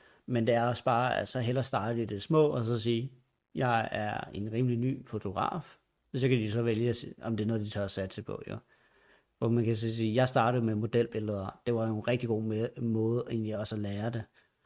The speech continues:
øh, i forhold til at skyde billeder af mennesker. Fordi hvis du kan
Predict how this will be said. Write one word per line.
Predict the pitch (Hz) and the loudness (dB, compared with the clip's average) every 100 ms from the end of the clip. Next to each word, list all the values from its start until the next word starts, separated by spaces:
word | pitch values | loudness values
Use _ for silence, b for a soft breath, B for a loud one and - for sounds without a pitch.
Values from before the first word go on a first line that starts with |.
| _ _ _ _ - | _ _ _ _ -2
øh, | 120 110 | 0 0
i | 110 | 0
forhold | 110 107 110 | 0 0 -2
til | 110 | -2
at | 113 | -4
skyde | - 110 | -4 -2
billeder | 107 107 | -2 -2
af | 101 | -2
mennesker. | 104 110 - 110 _ _ _ - | -2 -4 -6 -10 _ _ _ -8
Fordi | 101 98 - - | -4 -4 -6 -10
hvis | - | -6
du | 113 | -2
kan | 117 | -2